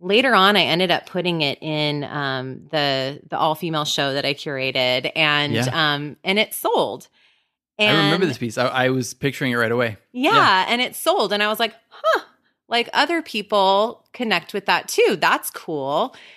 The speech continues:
Speaker 1: You know, and actually it was sold to Amber Larks, who I adore,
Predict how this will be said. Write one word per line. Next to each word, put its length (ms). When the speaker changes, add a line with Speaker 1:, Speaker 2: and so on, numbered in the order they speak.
Speaker 1:
You 180
know, 340
and 180
actually 300
it 80
was 140
sold 240
to 80
Amber 280
Larks, 320
who 240
I 260
adore, 640